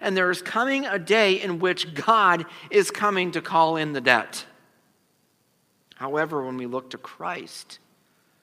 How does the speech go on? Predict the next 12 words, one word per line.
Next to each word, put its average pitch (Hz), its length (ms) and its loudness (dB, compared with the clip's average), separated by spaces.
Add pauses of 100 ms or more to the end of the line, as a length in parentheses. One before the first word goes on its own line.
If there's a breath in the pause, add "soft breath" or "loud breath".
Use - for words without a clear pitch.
(1040)
we 117 100 -20
find 120 320 -8
hope. 147 400 -6 (1400 soft breath)
In 120 140 -10
Second 143 460 -4
Corinthians 127 880 -8 (680 soft breath)
chapter - 520 -6
eight, 135 480 -8 (840 soft breath)
verse 127 300 -10
nine. 117 540 -6 (3250 soft breath)
"For 160 260 -8
you 165 600 0